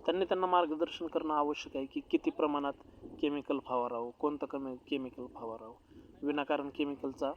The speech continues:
अं, भरमसाठ ह्या निसर्गात करू नये. आणि त्यातूनच कुठंतरी एक, अं, जैविक, अं, आपण बायोमॅग्निफिकेशन किंवा बायोपेस्टिसाइड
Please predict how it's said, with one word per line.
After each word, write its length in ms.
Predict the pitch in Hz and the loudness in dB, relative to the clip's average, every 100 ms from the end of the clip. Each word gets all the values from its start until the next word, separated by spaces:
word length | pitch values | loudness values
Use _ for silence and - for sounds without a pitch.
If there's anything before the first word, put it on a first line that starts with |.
| - - - _ _ | -6 -20 -20 _ _
अं, 380 | 131 - 120 110 - - - | -10 -8 -10 -14 -18 -20 -20
भरमसाठ 520 | - 143 156 151 143 139 | -10 -4 -4 -2 -2 -2
ह्या 100 | 139 | -4
निसर्गात 400 | 143 - 127 127 | -4 -6 -8 -8
करू 240 | - 120 | -6 -6
नये. 160 | 117 - - - - - - - 120 | -6 -10 -12 -12 -10 -8 -10 -8 -6
आणि 180 | 131 | -2
त्यातूनच 420 | - 156 180 185 - | 0 2 0 -2 0
कुठंतरी 400 | 170 175 - 170 | 0 2 2 0
एक, 240 | 160 - | 0 2
अं, 260 | 160 147 139 - - - - - - - - - - _ _ _ - - - | 4 4 -2 -8 -20 -20 -20 -20 -20 -20 -20 -20 -20 _ _ _ -16 -14 -2
जैविक, 440 | 151 156 156 151 151 | 2 4 4 2 4
अं, 220 | 139 127 | 4 4
आपण 460 | 117 - - 160 156 | -2 -6 -8 -4 0
बायोमॅग्निफिकेशन 920 | 143 147 147 143 139 139 - - 135 | 2 0 -4 -6 -8 -10 -14 -12 -6
किंवा 180 | 139 135 | -4 -2
बायोपेस्टिसाइड 840 | 127 131 127 131 - 131 120 | -2 -4 -6 -12 -12 -16 -16